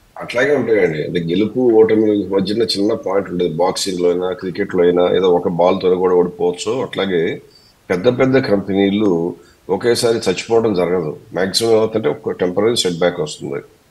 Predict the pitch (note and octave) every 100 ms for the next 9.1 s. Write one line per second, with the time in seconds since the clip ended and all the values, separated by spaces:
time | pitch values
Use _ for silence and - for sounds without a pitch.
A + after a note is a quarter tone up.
0 | - _ G2 G2 B2 C3 G2+ G2 B2 B2+
1 | A#2 A2+ A2+ A2+ C3+ A2+ G#2 A2 B2 A2
2 | F2+ G2 A2+ A2 G#2 G#2 G2+ G#2 C3 D3+
3 | B2 A#2+ G#2+ A2+ B2 A#2 G2+ A#2+ B2+ G2+
4 | G#2+ G#2+ G#2 C3+ A#2+ G#2 G2 F2 G2 F2+
5 | E2 D2+ - _ _ _ - G#2 G2+ G2
6 | A2+ C3+ C3 B2+ A2+ G#2+ G#2+ G2 F#2 F2
7 | E2+ E2 - B2+ C3 B2 B2 A2 A2 A2+
8 | B2+ A2+ G#2 A#2 A2 G#2 G2 F2 F2+ G2+